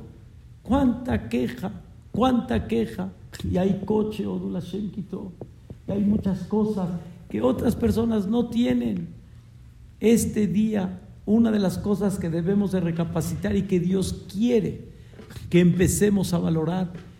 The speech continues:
y que le enseñemos a nuestros hijos el valor tan grande de la bendición que tenemos. Tenemos verajá, tenemos muchas cosas. Había un gran jajam que se llamó Rabbi Akiva Iger.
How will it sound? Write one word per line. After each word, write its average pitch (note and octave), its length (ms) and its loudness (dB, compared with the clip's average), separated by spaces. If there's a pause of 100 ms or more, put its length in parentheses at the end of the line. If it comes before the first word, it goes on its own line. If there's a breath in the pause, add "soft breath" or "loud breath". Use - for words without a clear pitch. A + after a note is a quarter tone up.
(200 loud breath)
y F3+ 100 4
que F#3+ 140 6
le F#3+ 100 8
enseñemos G3+ 760 4
a G#3 60 2
nuestros F#3+ 560 -2
hijos A3 480 -2 (220)
el G#3 180 4
valor G#3+ 520 4
tan G3+ 220 0
grande B3 920 0 (280)
de C#3+ 100 0
la C#3+ 80 -2
bendición C#3 800 0
que - 100 -2
tenemos. B2 680 -2 (760)
Tenemos D#3 460 2
verajá, C#3+ 540 -4 (560 loud breath)
tenemos F3 360 2
muchas F3+ 360 -2
cosas. F3+ 560 -6 (600 loud breath)
Había F#3+ 220 0
un G3 200 0
gran F3+ 260 0
jajam F3 500 -2
que E3 80 -6
se D#3+ 160 -6
llamó E3 340 0
Rabbi E3 280 0
Akiva E3+ 480 -2
Iger. F3 480 0